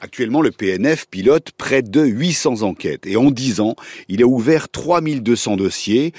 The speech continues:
dossiers Fillon, Sarkozy, Cahuzac,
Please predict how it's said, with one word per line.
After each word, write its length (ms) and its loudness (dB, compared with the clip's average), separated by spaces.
dossiers 400 -6
Fillon, 480 -4
Sarkozy, 600 -2
Cahuzac, 600 0